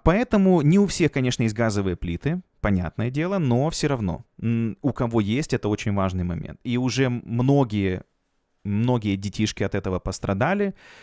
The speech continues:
а, поэтому, да, это, это онлайн-игра,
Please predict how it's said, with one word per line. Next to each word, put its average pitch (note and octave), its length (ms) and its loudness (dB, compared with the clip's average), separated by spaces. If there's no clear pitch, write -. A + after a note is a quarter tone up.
а, F2+ 280 -4
поэтому, B2 800 0
да, G2+ 320 0
это, D#3 320 0
это D3 240 2
онлайн-игра, A#2+ 880 2